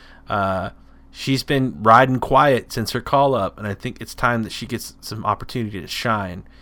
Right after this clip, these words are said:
And, and she's got that connection with Xavier Woods on the Up, Up, Down, Down channel.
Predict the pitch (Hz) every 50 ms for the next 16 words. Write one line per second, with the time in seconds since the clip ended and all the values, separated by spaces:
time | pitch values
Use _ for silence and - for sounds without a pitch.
0 | - - - - - - - - - 110 107 110 110 104 98 92 95 95 - -
1 | - 147 170 196 185 147 120 107 101 101 104 - - - - - - - - -
2 | - - - - - - - - - - - - - - - - - - - -
3 | - - - - - - - - - - 123 - - 147 143 143 - 160 - -
4 | - 143 135 135 139 135 135 - - 143 127 123 117 113 104 110 123 123 135 127
5 | 123 120 120 117 113 120 131 143 143 135 117 113 117 110 104 107 - 113 107 -
6 | - 120 107 - - 110 110 110 104 101 117 117 120 120 117 120 - - 107 101
7 | 95 95 82 -